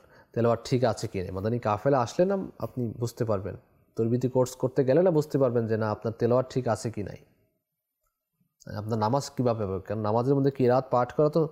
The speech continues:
ফরজ রয়েছে, ফরজ আদায় না হলে তো নামাজ হবে না। তো নামাজ পড়েই যাচ্ছি, আমার নামাজই হচ্ছে না।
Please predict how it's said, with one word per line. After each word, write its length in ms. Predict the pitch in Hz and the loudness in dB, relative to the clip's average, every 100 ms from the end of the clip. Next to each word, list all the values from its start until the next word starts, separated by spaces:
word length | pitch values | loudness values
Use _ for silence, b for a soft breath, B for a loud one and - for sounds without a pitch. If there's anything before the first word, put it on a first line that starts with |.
| - _ | -8 _
ফরজ 300 | - 156 175 | 0 2 2
রয়েছে, 360 | 139 113 - - _ _ _ _ _ _ _ - | 2 0 -4 -18 _ _ _ _ _ _ _ -8
ফরজ 320 | - 117 135 | 0 2 4
আদায় 220 | 135 151 | 4 2
না 160 | 156 156 | 2 2
হলে 180 | 165 165 | 2 2
তো 100 | 156 | 2
নামাজ 320 | 127 160 156 | 2 2 2
হবে 180 | 113 101 | -2 -4
না। 140 | - _ _ - | -12 _ _ -12
তো 80 | |
নামাজ 320 | 104 117 143 - | -6 0 0 0
পড়েই 240 | 147 160 175 | 4 4 6
যাচ্ছি, 380 | 170 170 175 | 2 2 2
আমার 160 | 156 147 | 4 4
নামাজই 340 | 127 135 160 | 2 2 2
হচ্ছে 300 | 165 156 - | 2 0 -2
না। 120 | 151 | -8